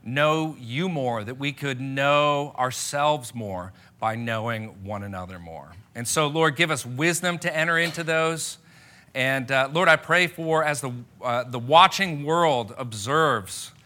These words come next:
that they would see something beautiful, that they would see people who don't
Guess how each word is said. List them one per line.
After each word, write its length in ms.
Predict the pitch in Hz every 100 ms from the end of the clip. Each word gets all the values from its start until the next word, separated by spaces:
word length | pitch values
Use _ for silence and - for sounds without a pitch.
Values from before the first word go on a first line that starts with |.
| - - _
that 180 | - 131
they 120 | 131
would 160 | 151 151
see 520 | - 135 131 127 123 117 - -
something 460 | - 117 107 117
beautiful, 720 | 95 101 104 95 92 98 95 95 - -
that 160 | 120
they 140 | 135 147
would 160 | 151
see 220 | - 156
people 500 | 135 143 156 156 151 127
who 160 | 139
don't 400 | 127 135 135 139